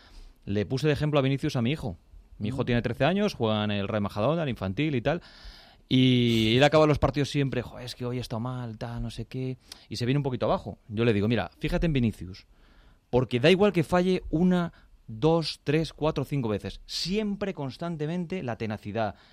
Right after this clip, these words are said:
Speaker 1: el lo voy a intentar una y otra vez, que me caigo, otra vez lo intento, otra vez, otra vez, otra vez", y así está consiguiendo ser el mejor del mundo en su posición y un jugador determinante. Para mí es un ejemplo incluso para los chavales, de tenacidad y decir,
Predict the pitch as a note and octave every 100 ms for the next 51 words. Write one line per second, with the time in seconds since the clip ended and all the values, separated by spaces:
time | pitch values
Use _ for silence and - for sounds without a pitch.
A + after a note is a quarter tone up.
0 | - - G#2+ A#2 D3+ D#3 D3 D#3+ E3 D3+
1 | D#3 D3+ D3 A#2 B2+ A2 B2 B2 C3+ F#3
2 | D#3+ - - C3 D3 C3 C#3 D3+ C3 C#3+
3 | C3 A#2+ A#2+ D3+ D3 C3+ B2 C#3+ C#3+ C#3
4 | C3+ C3 C3+ D3+ G3 - - - - A2
5 | B2 C#3+ D#3+ D3+ D3 C#3+ C#3+ D#3+ D#3 A#2
6 | C3 C#3+ B2+ C3+ C#3+ B2 G#2+ G#2 C3 C3+
7 | B2 B2 A#2 G2 F#2+ G2+ F2+ E2+ - -
8 | - G#2 C#3 E3+ E3+ D3+ E3+ D#3+ C3 D3+
9 | F#3+ C#3 G#2+ G2 G#2 F3 A2+ - - G#2+
10 | A#2 A#2+ A2+ - G#2+ E3+ G#3+ - - A#2
11 | A2+ C3